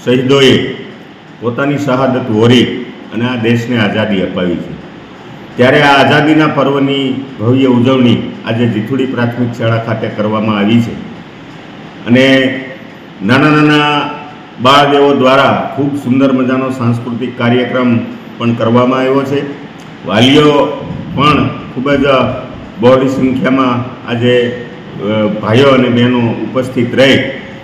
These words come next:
અને શાળાને આ સુંદર કાર્યક્રમમાં શાળાને સહભાગી થઈ અને અમને અને બાળકોને પ્રેમ અને હૂંફ પૂરી પાડેલ છે. આજ રોજ આ સ્વાતંત્ર્ય પર્વ નિમિત્તે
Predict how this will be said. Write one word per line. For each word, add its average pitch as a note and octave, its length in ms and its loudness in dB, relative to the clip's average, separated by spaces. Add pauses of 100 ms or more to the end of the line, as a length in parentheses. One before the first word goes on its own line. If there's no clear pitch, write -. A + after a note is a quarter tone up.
(160)
અને B2+ 520 -2 (100)
શાળાને C#3 460 4 (1120)
આ B2 120 2
સુંદર D3+ 440 4
કાર્યક્રમમાં C#3 1040 -2
શાળાને D3 460 4
સહભાગી C3+ 540 2
થઈ B2+ 340 2 (460)
અને A#2+ 460 0 (380)
અમને D3 420 4
અને C3+ 160 2
બાળકોને B2 680 2 (360)
પ્રેમ C#3 280 2
અને B2+ 120 2
હૂંફ A#2+ 220 2 (160)
પૂરી A#2 200 4
પાડેલ G#2+ 360 0
છે. G2 480 -4 (720)
આજ D3 200 4
રોજ D3+ 260 4 (2250)
આ C3+ 80 0
સ્વાતંત્ર્ય D3+ 560 2
પર્વ D#3+ 320 4
નિમિત્તે C#3+ 720 2